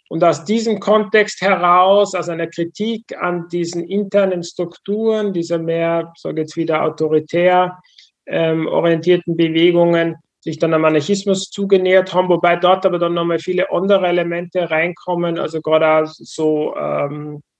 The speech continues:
ökologische Fragen, ähm, und man aber auch, also was ich jetzt von der Praxis auch eben weiß, also man halt, also sowas wie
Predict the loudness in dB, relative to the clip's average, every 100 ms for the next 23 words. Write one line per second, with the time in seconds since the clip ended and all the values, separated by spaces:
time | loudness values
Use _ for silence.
0 | _ _ _ _ -20 -10 -6 -4 0 4
1 | 4 2 0 -4 -2 0 2 2 -2 -6
2 | -8 _ _ _ _ _ -4 -2 0 -2
3 | -2 -4 -4 -8 -10 -14 _ _ -2 0
4 | 0 2 4 4 2 2 4 6 6 4
5 | -6 -4 -6 -2 -2 -4 -8 -6 -2 -2
6 | 0 0 0 -4 -10 -2 -2 -2 -6 -6
7 | -4 -4 -4 -4 -10 -12 -6 -6 -4 -6
8 | -6 -6 -2 2 2 0 0 -2 -4 -6
9 | -6 -2 0 0 -2 -6 _ -20 _ _
10 | _ _ _ -8 -4 0 2 2 0 -4